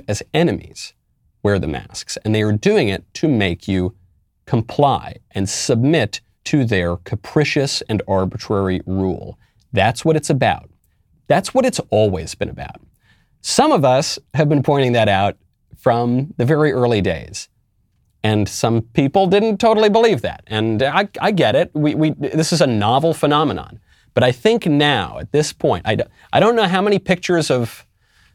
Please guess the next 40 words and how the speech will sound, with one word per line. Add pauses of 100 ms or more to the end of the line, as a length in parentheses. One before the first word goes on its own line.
(120)
Maxine
Waters
and
Pelosi
and
Fauci
and
Biden
and
all
these
other
people (300)
not
following
their
own
rules
and
not
enforcing
their
own
rules
on
their
supporters
you
need
to
see
before
you
realize
the
true
nature
of
the
mask